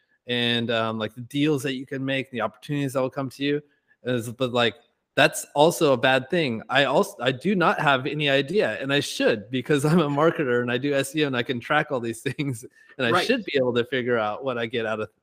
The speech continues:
Speaker 1: uh, my time and stuff like that. So, um, in that sense, like, the, the conferences are really challenging, and you have to really do it for the love. Now, that said, like,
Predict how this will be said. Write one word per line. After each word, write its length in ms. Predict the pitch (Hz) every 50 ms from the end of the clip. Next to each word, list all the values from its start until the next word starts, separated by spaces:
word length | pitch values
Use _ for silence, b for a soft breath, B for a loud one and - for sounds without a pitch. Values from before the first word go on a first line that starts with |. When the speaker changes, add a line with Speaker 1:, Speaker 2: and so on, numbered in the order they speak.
| _ 117
Speaker 1:
uh, 220 | 117 110 104 104 98
my 160 | 104 107 110
time 300 | 107 - 110 104 98 98
and 100 | 101 101
stuff 200 | - - 113 -
like 140 | - 98 - -
that. 240 | 92 85 - -
So, 260 | - - 131 123 110 - _ _ _ _ _ _ _ _ _
um, 360 | - 120 120 120 110 107 110 - _ _ -
in 120 | 143 151
that 240 | 156 170 170 - -
sense, 520 | - - 156 135 117 - - - - - _ _ _
like, 220 | - 123 113 107 - _ _ _ _ _ _ _ _ - 127 -
the, 320 | 120 117 113 107 110 107 - _ _ _
the 200 | _ 117 110 107 - _ _ _ _ _ _ _
conferences 560 | - 147 143 139 - 151 - - 127 110 110
are 80 | 107
really 220 | 107 113 113 107 98
challenging, 600 | 101 - 110 107 107 107 104 101 101 90 82 - -
and 260 | 113 117 117 117 120
you 80 | 120
have 200 | 120 131 135 139
to 120 | - 160 139
really 320 | 120 117 120 123 127 123
do 160 | 110 107 113
it 160 | 113 107 - _
for 80 | -
the 80 | 107 92
love. 320 | 98 107 113 104 95 87 - _ _ _ _ _ _ _ _ _ _
Now, 80 | - 117 131 143
that 100 | 143 -
said, 340 | - 156 139 120 104 -
like, 300 | 113 120 117 110 104 -